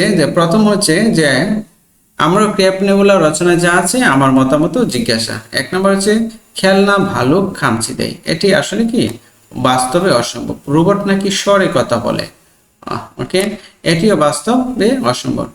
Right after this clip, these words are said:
রোবটের খিদে পেয়েছে, রোবটের খিদে পায় না। চতুষ্কোণ উজ্জ্বল আলোতে উকি দিয়ে বিশ্ব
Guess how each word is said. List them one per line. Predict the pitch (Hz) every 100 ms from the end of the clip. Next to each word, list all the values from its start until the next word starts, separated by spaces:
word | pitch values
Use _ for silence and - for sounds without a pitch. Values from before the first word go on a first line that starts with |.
| 156
রোবটের | 156 180 208 202 208 196
খিদে | 196 208 196
পেয়েছে, | 104 110 107 - - - - - _ -
রোবটের | 143 165 196 196
খিদে | 180 185
পায় | 190 208
না। | 185 107 - -
চতুষ্কোণ | - 208 226 226 233 214 214 220 - - -
উজ্জ্বল | 156 156 156 143
আলোতে | 135 135 135 131
উকি | 156 156 170
দিয়ে | 160
বিশ্ব | 135 131 127